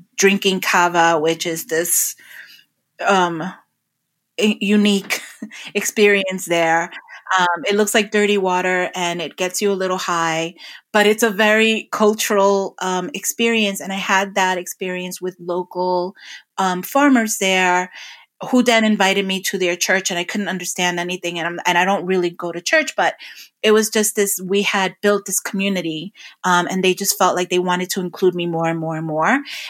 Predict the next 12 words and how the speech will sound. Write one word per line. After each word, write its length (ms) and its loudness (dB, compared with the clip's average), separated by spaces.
And 100 2
I 80 2
feel 340 2
like 340 2
the 160 2
same 380 2
kind 280 0
of 100 -2
experiences, 840 -4
I've 160 -4
had 320 0
them 200 -4